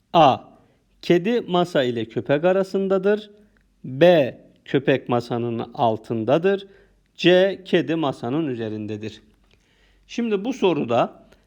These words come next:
bir tane resim vermiş. Bu resim ile ilgili hangisinin söylenemeyeceğini sormuş. Şimdi B ve C seçeneklerine baktığımızda bakın köpek masanın altındadır diyor.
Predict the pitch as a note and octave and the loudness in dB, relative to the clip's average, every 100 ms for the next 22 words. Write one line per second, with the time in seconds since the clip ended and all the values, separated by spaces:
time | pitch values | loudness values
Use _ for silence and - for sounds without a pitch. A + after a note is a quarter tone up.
0 | _ D3+ F#3 F#3 D3 B2 A#2 A2 - F#3+ | _ 4 4 2 -2 -2 -4 -6 -4 -2
1 | G3+ G3+ G#3 G#3 - _ _ _ _ D#3 | 0 0 -2 -6 -12 _ _ _ _ -2
2 | D#3 F3 D3+ C#3 D3+ D#3+ A3 E3+ B2+ A#2+ | 4 4 4 -2 -2 -2 -2 0 0 -2
3 | B2+ D3 F3 E3 G#3 G#3+ D3 - D#3 A3 | -2 -2 -2 -2 -2 -2 -4 -4 -6 -4
4 | - E3+ F3 E3+ D#3+ B2+ A#2 A#2+ A#2 C3 | -4 -4 -4 -4 -4 -4 -6 -6 -4 -2
5 | G#3 - - _ - A#2+ A2 G#2+ - - | -4 -6 -20 _ -6 -6 -6 -12 -18 -20
6 | _ _ _ _ - F#3+ D#3 E3 A3+ B3 | _ _ _ _ -4 -2 0 2 2 0
7 | G#3+ D#3+ F#3+ A#3 F#3 F3 D3 B2+ A#2+ A#2 | -2 0 0 0 -4 -4 -4 -4 -4 -4
8 | A2+ A2+ A#2 D3 - G3 E3+ B2+ A#2+ D3 | -4 -4 -2 -2 -2 -2 0 -2 -2 0
9 | C3 - A2 - _ _ - F3 G#3+ A3 | -2 -4 -10 -12 _ _ -2 0 0 -2
10 | G#3 G3+ G3 D3+ F#3+ C4+ - - _ _ | -2 -2 -2 0 0 -2 -8 -20 _ _
11 | - D#3 E3 - F#3 F#3 G#3 D#3 B2+ C3+ | 0 2 2 0 -2 2 0 0 -2 0
12 | C3 G#3+ | 2 2